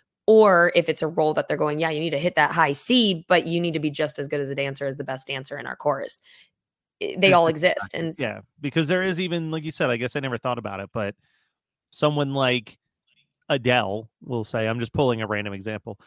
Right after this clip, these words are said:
Speaker 2: but someone like Adele can maybe go out there and sing her little heart out in the middle of the stage, but maybe not be able to even do something as simple as, well, not as simple, but something like maybe a, I,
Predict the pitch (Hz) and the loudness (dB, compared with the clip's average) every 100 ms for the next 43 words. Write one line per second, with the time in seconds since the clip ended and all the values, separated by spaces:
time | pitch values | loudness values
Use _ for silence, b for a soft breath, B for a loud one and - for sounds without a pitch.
0 | b b 143 170 156 143 131 143 143 131 | b b -4 0 2 0 0 4 4 2
1 | 131 123 120 123 127 120 131 123 117 110 | -2 -4 -2 0 2 0 0 -4 -4 -6
2 | - 120 117 110 104 101 131 120 113 110 | -6 -4 -4 -4 -4 -4 -2 0 0 -2
3 | _ _ 135 120 120 113 110 104 - - | _ _ -6 -2 -2 -2 -4 -6 -10 0
4 | 226 156 135 113 b b b b - 135 | 2 4 0 -4 b b b b 0 0
5 | 139 151 151 147 143 135 131 _ - 135 | 2 2 2 0 -2 -4 -6 _ -14 -4
6 | 127 139 135 147 143 135 135 135 - 151 | 0 0 0 -2 0 0 -2 -4 -6 -6
7 | 139 131 123 127 127 123 120 - - 127 | -4 -2 -2 -2 0 0 -2 -8 -6 -6
8 | 113 127 120 135 123 - 127 117 127 120 | -4 -6 -6 -6 -6 -6 -8 -6 -2 -2
9 | 120 - 123 117 117 120 127 113 104 - | -2 -4 -2 0 -2 -4 -6 -4 -8 -8
10 | 113 - 117 101 107 b b b _ 135 | -12 -8 -8 -8 -10 b b b _ 0
11 | - 127 131 127 120 120 - - _ 143 | 2 0 0 0 2 0 -2 -14 _ -16
12 | 120 120 117 113 110 - - 147 117 | -8 -4 -2 -2 -2 -6 -16 -6 -4